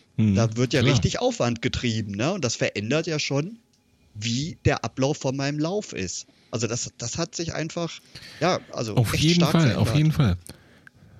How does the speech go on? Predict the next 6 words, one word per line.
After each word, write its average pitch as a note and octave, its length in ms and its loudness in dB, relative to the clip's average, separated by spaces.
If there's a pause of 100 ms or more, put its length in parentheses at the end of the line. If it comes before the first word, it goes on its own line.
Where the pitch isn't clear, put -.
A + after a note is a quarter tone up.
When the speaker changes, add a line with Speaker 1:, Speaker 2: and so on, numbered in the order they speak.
(140)
Speaker 1:
Ich G2 140 0
mach D3 180 4
das - 280 2
auch D#3 400 4
oft - 600 2 (580)
und, A#2+ 500 4